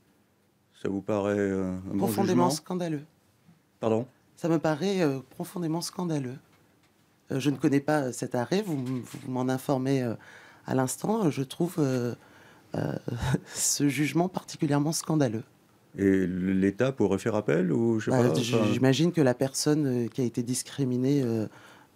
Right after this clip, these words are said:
Speaker 2: euh, va faire appel, mais ce que vous me dites là, je n'ai pas lu l'intégralité du jugement, bien évidemment, mais je trouve ça particulièrement choquant.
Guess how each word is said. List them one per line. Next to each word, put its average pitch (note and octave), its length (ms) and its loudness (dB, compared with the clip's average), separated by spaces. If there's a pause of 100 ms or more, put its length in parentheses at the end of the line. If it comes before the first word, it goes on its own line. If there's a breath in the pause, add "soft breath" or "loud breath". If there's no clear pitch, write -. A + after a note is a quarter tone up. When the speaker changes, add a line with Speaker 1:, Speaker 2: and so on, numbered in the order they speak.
Speaker 2:
euh, - 240 -2
va A#2 260 0
faire A#2 260 -4
appel, D3 300 0
mais C#3 180 -2
ce - 140 -6
que - 140 0
vous C3 180 0
me C#3+ 80 6
dites B2+ 240 -4
là, C#3 160 4
je G#2+ 140 -4
n'ai G#2+ 120 -2
pas G#2 280 -2 (180)
lu B2+ 160 0
l'intégralité A2+ 640 -2
du A2+ 120 -4
jugement, B2 340 0
bien A#2 140 4
évidemment, A2 520 2 (380 loud breath)
mais C3 40 0
je A#2+ 80 -4
trouve - 160 -10
ça E3 120 -2
particulièrement B2+ 560 0
choquant. - 400 -2